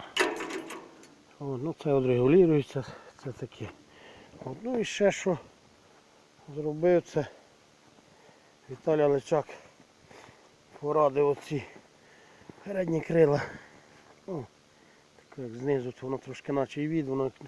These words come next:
на щось похоже. Я не думаю, що я буду їздити по, по таких болотах, що це от, <laughs> щоб воно аж за, запр-, запирало тут. Я на чотири обрізав, на чотири сантиметри.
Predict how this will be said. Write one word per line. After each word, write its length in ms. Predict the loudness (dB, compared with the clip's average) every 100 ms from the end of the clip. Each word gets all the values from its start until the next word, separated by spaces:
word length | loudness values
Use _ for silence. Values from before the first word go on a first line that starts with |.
| -20 -18 -18
на 60 |
щось 180 | -10 -10 -10
похоже. 380 | -4 -2 -2 -4 -14 -20 -20 -20 -12
Я 60 | -6
не 120 | 0
думаю, 220 | 4 4
що 120 | 6
я 80 | 2
буду 160 | 4 2
їздити 360 | 2 0 -4
по, 160 | -10 -12 -16 -20 -20 -20 -20 -20 -20 -20 -20 -20 -20 _
по 80 | -12
таких 360 | -10 -6 -6 0
болотах, 560 | 4 4 6 4 4
що 120 | 2
це 180 | -8 -2
от, 220 | 0 0 -4 -10 -4
<laughs> 280 | -4 0 0
щоб 220 | 2 0
воно 260 | 2 4 6
аж 120 | 4
за, 220 | 2 0 0 -12 -18 -18 -20 -14
запр-, 500 | -10 0 2 2 -4
запирало 720 | -2 2 2 4 6 8 8 6
тут. 280 | 0 -2 -2 -2
Я 180 | 4 6
на 100 | 6
чотири 400 | 4 2 4 6
обрізав, 440 | 4 6 6 6 4 -4 -20 -20 -20 -20 _ -10
на 60 |
чотири 280 | -10 4 4
сантиметри. 640 | 4 0 4 4 4 0